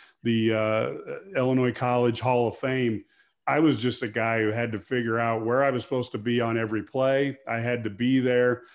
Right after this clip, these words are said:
'cause these guys were so good. I ju-, I had to be on my game just to compete. So I'm always one about the process. Don't try to hit home runs,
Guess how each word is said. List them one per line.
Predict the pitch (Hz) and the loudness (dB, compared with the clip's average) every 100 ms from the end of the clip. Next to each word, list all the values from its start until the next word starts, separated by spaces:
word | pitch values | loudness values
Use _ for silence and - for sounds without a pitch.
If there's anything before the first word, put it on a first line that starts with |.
| - - | -20 -6
'cause | 131 | 0
these | 123 160 | 2 2
guys | 135 127 110 | 4 2 0
were | 110 | -2
so | 107 131 117 | -2 -2 -2
good. | 107 127 131 110 104 - - | 2 4 4 2 -2 -8 -8
I | 123 | -6
ju-, | 127 123 | -4 -2
I | 127 | -2
had | 127 123 | 0 -2
to | 113 | -2
be | 117 | -2
on | 117 117 | 0 0
my | 113 107 | -2 -2
game | 107 120 117 | -2 -2 -2
just | 110 110 | -4 -8
to | 110 | -10
compete. | - 101 120 147 110 | -10 -8 0 0 0
So | - | -6
I'm | 117 147 | -4 -2
always | 147 143 113 | -2 -2 -4
one | 113 123 120 | -4 -4 -4
about | 107 110 - _ _ - | -4 -6 -10 _ _ -20
the | |
process. | 101 - 131 131 - 113 101 - - | -12 -4 -2 -2 -4 -6 -6 -8 -6
Don't | 139 | -6
try | - 147 143 | -2 2 2
to | 127 | 2
hit | 120 110 | 0 -2
home | 117 110 | -2 -2
runs, | 110 107 107 101 | -2 -4 -4 -6